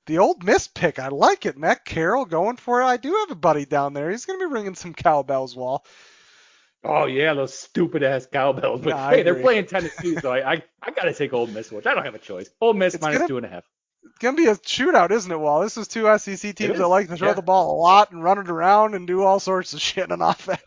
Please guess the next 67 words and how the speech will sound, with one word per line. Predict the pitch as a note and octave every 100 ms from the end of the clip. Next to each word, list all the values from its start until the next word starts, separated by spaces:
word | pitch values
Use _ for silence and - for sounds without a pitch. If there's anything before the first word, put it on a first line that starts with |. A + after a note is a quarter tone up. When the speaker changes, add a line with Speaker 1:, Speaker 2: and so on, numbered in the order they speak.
| - -
Speaker 2:
Oh, | D4 E3 B2 G#2+ -
definitely. | D#3 D4+ G3
I | E3
mean, | F#3 F#3
it's, | F#3+ F#3 _
I, | D3 E3+ _ _
they're | D3 B3
betting | - E3+ C#3+ C#3
up | C#3
that | F#3 D#3
over-under, | C3 C3 B2+ B2
too. | - C4+
It's | -
at | D3+
eighty-two | E3 F3 F3 G3+
right | D3 A#2
now. | D3+ G3
I | C3+
know | C#3+
it | C3+
was | A#2+
lower | B2+ F3 D#3+
than |
that. | A#2
It | A#2
was | A2+
probably, | C#3+ B2+ A#2
like, | G2+
seventy-eight | - D3+ C3 B2+ E3+
or | D3+
something | C#3 A2+
when | A2
it | B2
opened, | F3+ A#2
but | A#2 - - -
they're | A3
betting | - F#3 C#3
that | D3 D#3
up. | F3 -
This | G#3+
is | -
gonna | D4+
be | E3+
a | B2+
high-scoring | D#3 F3+ - G3 G3 D3
game, | E3+ B3+
you | B2+
know. | A#2 C3+ D3 _ _ -
It'll | F4+
be | F4+
a |
good | B3+ G3+
one | G#3 G3+
to |
watch | C#3 C#3+ F3+ -
if |
you | D#3+
like | D#3 D3+
that | D3+
kind | E3+ D3
of |
football. | D3+ D3 E3
I | D3
won't | C#3+ B2+ G2+
watch | G2+ B2+ -
it, | A2
but | A2